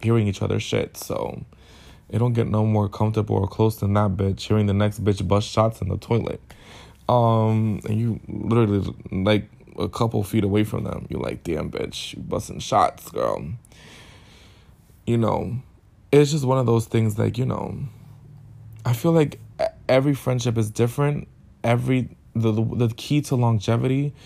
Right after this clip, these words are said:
is not seeing each other for every day or not talking to other, talking to each other every day. Um,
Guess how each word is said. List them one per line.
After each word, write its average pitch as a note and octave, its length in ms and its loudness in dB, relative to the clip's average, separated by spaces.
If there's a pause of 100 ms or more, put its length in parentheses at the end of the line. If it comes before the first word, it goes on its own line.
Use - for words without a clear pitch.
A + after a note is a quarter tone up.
(340)
is A2 480 2 (880)
not A#2+ 340 2
seeing C3+ 260 0
each A2+ 140 -2
other A2 180 2
for G#2 360 -4 (180)
every A2+ 260 4
day G#2 400 0 (180)
or A2 140 2
not A2 160 2
talking A#2 340 -2
to A2 120 -4
other, G#2+ 220 -2 (280)
talking C#3+ 320 2
to B2 80 -2
each A2+ 160 0
other G#2+ 180 2
every G#2 200 0
day. G#2 360 0 (600)
Um, A2+ 560 2